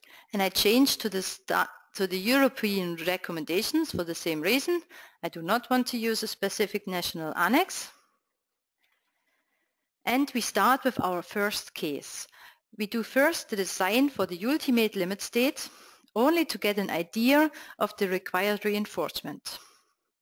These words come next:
This is the first consi-, so consideration, the ultimate limit state, without defining any basic reinforcement. So I'm going to select the loads for design. So here down we have some filters.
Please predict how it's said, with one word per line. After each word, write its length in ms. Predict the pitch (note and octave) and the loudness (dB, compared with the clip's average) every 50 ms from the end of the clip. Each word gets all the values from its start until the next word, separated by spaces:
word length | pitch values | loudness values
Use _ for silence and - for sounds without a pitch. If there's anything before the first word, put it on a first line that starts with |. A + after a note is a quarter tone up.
| _ _ _ _ _ _ _ _ _ | _ _ _ _ _ _ _ _ _
This 160 | G#3 A3+ A3 | -2 -2 -2
is 120 | B3+ B3+ - | -2 -2 -2
the 100 | - - | -2 0
first 300 | - A3+ G#3+ G#3+ - - | 2 2 0 0 -2 -4
consi-, 340 | - G#3+ G#3 G3 F#3+ F#3+ - - - | -2 -2 -2 -2 -4 -8 -10 -12 -14
so 200 | - - A#3 - | -8 -6 -6 -6
consideration, 840 | - - - G#3+ G3 G3 G3+ F#3+ F#3+ F#3 F#3 E3+ D#3 - - D#3+ | -6 -4 -2 -2 -2 -2 -2 -4 -4 -2 0 0 0 -2 -4 -6
the 200 | D3+ D#3 E3 F#3+ A#3 | -8 -8 -4 0 0
ultimate 440 | C4 C#4+ - C#4 C4 C4 A#3+ A#3 A3 | 0 2 4 4 6 6 4 4 2
limit 240 | G#3+ G#3+ A#3 A3 | 2 2 2 0
state, 440 | - - - C#4 C#4+ E4+ - - - - - | 0 0 2 2 2 2 0 -2 -6 -6 -4
without 360 | F#3+ - - G#3+ A#3+ B3+ - | -2 0 2 2 2 0 -2
defining 520 | A#3+ - - A3+ G3+ G#3 G#3 G#3 F#3+ - | -6 -6 -2 -2 0 0 0 -2 -4 -4
any 240 | - G3+ A3+ A#3+ A3 | -2 0 0 0 0
basic 420 | - - G3 A3 G#3+ - G#3 F#3 - | 2 2 2 2 2 0 -4 -6 -4
reinforcement. 1000 | F3+ F#3 F#3 F3+ F3+ F3+ - - E3 D#3 D3+ - - - D3 C#3+ C#3 - - - _ _ _ _ _ _ _ _ _ _ _ _ _ _ | -4 -4 -4 -4 -6 -6 -4 -2 0 0 0 -2 -6 -10 -10 -12 -12 -14 -18 -20 _ _ _ _ _ _ _ _ _ _ _ _ _ _
So 180 | - - G3 - | -6 -2 0 0
I'm 160 | D#3 F3 F3 | 0 -2 0
going 260 | - G#3+ B3+ C4+ C4 | 2 2 4 4 2
to 140 | - - A3 | 0 -2 -4
select 500 | - - F#3+ E3+ F3 G#3 A#3+ - - - | -4 -4 -4 -2 -2 -2 -2 -4 -8 -10
the 60 | F3+ | -10
loads 560 | E3+ E3 D#3+ D#3+ G#3 B3+ - - - - - - _ _ _ _ | -6 -4 -2 -2 -2 -2 -2 -4 -8 -8 -10 -12 _ _ _ _
for 140 | _ - F3+ | _ -6 -6
design. 500 | E3+ E3 - - - C#3 C3+ D#3 G3 C4 G#4 - - - - - _ _ _ _ - | -6 -6 -8 -6 -4 -4 -2 0 0 -2 -2 -4 -8 -20 -20 -20 _ _ _ _ -12
So 120 | - E3+ | -10 -10
here 220 | E3 E3+ G3+ A3+ | -6 -2 -2 -2
down 340 | A3 - E3+ D#3+ F#3 A3 C4+ | 0 2 2 2 2 2 2
we 80 | B3 F#3 | 0 0
have 200 | F3 F#3 F#3 - | -2 -4 -4 -4
some 280 | - - D#3+ D#3 D#3+ | -6 -8 -8 -8 -8
filters. 840 | - - - - B3 C#4 - - - E3 F3+ A#3+ E4+ - - - - | -10 -12 -4 -2 0 0 0 -2 -2 -2 0 0 -2 -2 -4 -6 -6